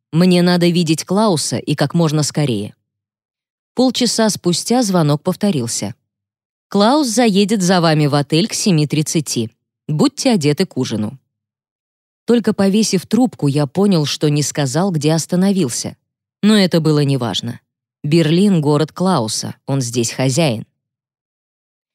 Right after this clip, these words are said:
В назначенное время меня ждал у отеля чёрный Мерседес. Водитель распахнул дверцу, и я сел. Машина была пуста.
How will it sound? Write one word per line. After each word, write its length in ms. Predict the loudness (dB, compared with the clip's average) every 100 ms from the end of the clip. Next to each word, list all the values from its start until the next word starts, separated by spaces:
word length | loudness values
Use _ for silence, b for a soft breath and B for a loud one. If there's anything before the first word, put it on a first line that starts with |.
| _ _
В 120 | 0
назначенное 720 | 2 4 2 2 2 4 4 4
время 360 | 4 4 4
меня 280 | 4 4 2
ждал 320 | 2 0 2
у 60 | 2
отеля 420 | 0 0 0 0
чёрный 460 | 0 0 2 2 0
Мерседес. 720 | -2 -2 -4 -4 -8 -10 -14 _ _ _ _ _
Водитель 520 | -2 0 2 2 0
распахнул 560 | 0 -2 -6 -4 -4 -2
дверцу, 560 | -2 -2 -2 -4 -4 -2
и 40 | -4
я 220 | -2 -4
сел. 420 | -4 -4 -6 -8 _ _ _ _ _ -4
Машина 480 | -2 -2 -2 -2 -2
была 220 | -2 -4
пуста. 360 | -4 -8 -8